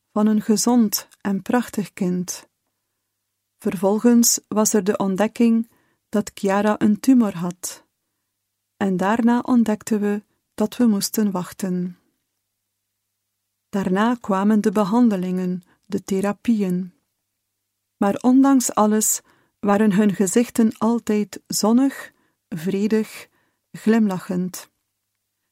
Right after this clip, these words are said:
En altijd met een authentieke glimlach. Van buitenaf gezien boezemen al deze beproevingen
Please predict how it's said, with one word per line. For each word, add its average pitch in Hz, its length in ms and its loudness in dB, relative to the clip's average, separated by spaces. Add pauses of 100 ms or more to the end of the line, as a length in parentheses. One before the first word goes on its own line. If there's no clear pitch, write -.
(160)
En 208 180 0
altijd 254 580 2
met 208 140 0
een 202 200 0
authentieke 220 720 0
glimlach. 180 640 -6 (1500)
Van 214 200 4
buitenaf 247 500 4
gezien 214 520 0 (600)
boezemen 226 600 4
al 254 240 2
deze 220 280 2
beproevingen 214 800 0